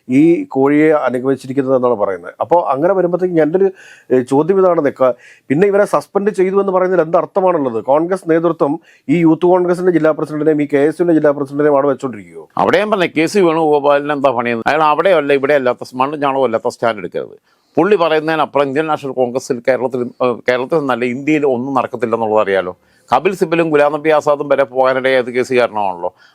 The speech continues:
Speaker 2: ആ കെ സി കാരണം കേരളത്തിൽ ഒരുപാട് പ്രശ്നങ്ങൾ ഉണ്ടാവുന്നുണ്ട്.
Speaker 1: പാലക്കാട്ടെ ഷാഫിയാണോ ഡൽഹിയിലെ കെ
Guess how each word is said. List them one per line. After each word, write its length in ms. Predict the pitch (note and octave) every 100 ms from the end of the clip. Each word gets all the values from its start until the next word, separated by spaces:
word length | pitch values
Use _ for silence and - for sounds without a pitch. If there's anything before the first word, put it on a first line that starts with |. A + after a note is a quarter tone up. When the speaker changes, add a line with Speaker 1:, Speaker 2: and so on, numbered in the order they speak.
| -
Speaker 2:
ആ 40 | F3+ A#3 -
കെ 80 | D#3
സി 80 | - C#3
കാരണം 320 | B2+ B2+ D3 C#3+
കേരളത്തിൽ 360 | C#3 D#3 D3 D#3
ഒരുപാട് 200 | C#3+ C3+
പ്രശ്നങ്ങൾ 280 | C#3 C#3 C3
ഉണ്ടാവുന്നുണ്ട്. 380 | A2 G2+ F2+ - -
Speaker 1:
പാലക്കാട്ടെ 400 | A2 C3 D3 D#3+ F3
ഷാഫിയാണോ 480 | E3 D#3+ F#3+ F3+ D#3+ B2+ B2+
ഡൽഹിയിലെ 360 | C3 C3+ D3 C#3
കെ 80 | B2+